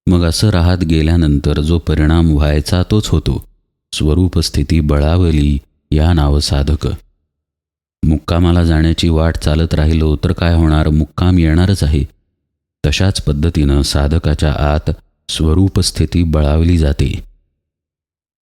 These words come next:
आता या ओवीचा आणखी खोलात जाऊन आपण अर्थ पाहूया. क्रिया ही गोष्ट आपल्या श्वासांना दर्शवते.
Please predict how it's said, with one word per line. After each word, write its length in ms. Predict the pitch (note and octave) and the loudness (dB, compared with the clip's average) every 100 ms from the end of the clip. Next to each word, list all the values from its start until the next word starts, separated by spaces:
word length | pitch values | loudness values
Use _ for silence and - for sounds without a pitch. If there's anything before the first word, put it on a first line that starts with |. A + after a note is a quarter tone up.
| _ | _
आता 200 | - - | -6 -2
या 140 | E2 E2 | 0 2
ओवीचा 500 | D2+ E2 D#2+ D#2 D2 - _ _ - | 2 0 0 0 -2 -6 _ _ -4
आणखी 400 | D2 D2 - G2+ - | 0 0 0 -2 -2
खोलात 380 | D#2+ D2+ E2 | -2 0 0
जाऊन 480 | E2 D2+ D2 D2 D2 - | 0 0 2 2 0 0
आपण 340 | D2+ D2+ D2+ | -2 0 0
अर्थ 340 | - D2+ D2+ D#2+ | 0 -2 0 -2
पाहूया. 420 | D2 D2 C#2+ - - _ _ _ _ _ _ _ _ _ _ _ _ _ _ - | 0 0 0 -4 -10 _ _ _ _ _ _ _ _ _ _ _ _ _ _ -4
क्रिया 380 | E2 F2 G2 | 0 2 2
ही 180 | G2+ G2 | 2 2
गोष्ट 380 | E2+ F2+ - C2+ C#2+ - _ _ _ - | 2 0 -2 -4 -6 -8 _ _ _ -4
आपल्या 300 | C#2+ D2 E2+ | -2 0 0
श्वासांना 680 | - D#2 C2+ C2 E2+ D#2+ E2 | 0 -2 -2 -2 0 0 0
दर्शवते. 680 | D2+ C#2 - C#2+ C#2 - | 0 -2 0 -2 -2 -4